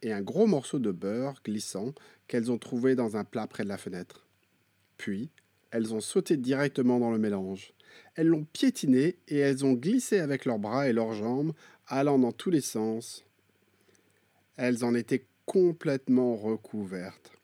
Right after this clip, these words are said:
mais c'était vraiment amusant. D'une manière ou d'une autre, tous ces ingrédients se sont mélangés et elles ont fait une belle pâte à crêpes.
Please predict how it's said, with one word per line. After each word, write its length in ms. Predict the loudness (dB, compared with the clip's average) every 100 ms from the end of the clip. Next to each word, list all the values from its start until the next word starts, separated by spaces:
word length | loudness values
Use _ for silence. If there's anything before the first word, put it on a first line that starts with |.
| _ _
mais 140 | -4 -2
c'était 260 | -4 -6
vraiment 440 | -8 0 4 4 4
amusant. 420 | 0 -2 -4 -12 _ _ _ _ _ _ _ _ _
D'une 140 | -2 0
manière 320 | 2 2 2
ou 80 | 0
d'une 180 | 0
autre, 280 | 0 -2 -8 _ _ _ _
tous 140 | -2 0
ces 240 | 2 4
ingrédients 420 | 2 2 0 0
se 120 | -2
sont 240 | -4 -2 0
mélangés 680 | 4 4 2 0 -4 -6 -8 _ _ -4
et 60 | 0
elles 240 | 2 2
ont 120 | 0
fait 360 | -4 -2 -2 -2
une 220 | -6 -8 -6
belle 300 | -4 -4 -4
pâte 280 | -6 -8
à 80 | -10
crêpes. 440 | -12 -10 -12 _